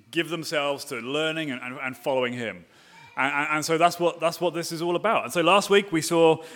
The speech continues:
um, the opening, I suppose, headlines for the whole thing and the, the section that we've been singing about and, and, and, uh, talking about briefly, the Beatitudes, these sort of eight statements, you know, uh, of, of what life together as Jesus' disciples should look like.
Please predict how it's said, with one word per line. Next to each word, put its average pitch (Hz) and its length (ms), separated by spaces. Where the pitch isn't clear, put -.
um, 127 400
the 151 140
opening, 170 600
I 135 100
suppose, 156 480
headlines 180 600
for - 80
the 143 80
whole 156 180
thing 151 380
and 123 100
the, 117 60
the 123 160
section 135 380
that 117 80
we've 117 140
been 127 60
singing 175 280
about 160 340
and, 110 140
and, 123 240
and, 117 240
uh, 113 80
talking 135 180
about 123 380
briefly, 143 440
the 127 80
Beatitudes, 143 880
these 131 180
sort 139 140
of 147 140
eight - 340
statements, - 800
you 131 120
know, 143 200
uh, 131 240
of, 139 180
of 127 240
what 156 180
life 175 540
together 143 480
as 127 160
Jesus' 131 360
disciples 117 580
should 107 180
look 113 240
like. 98 380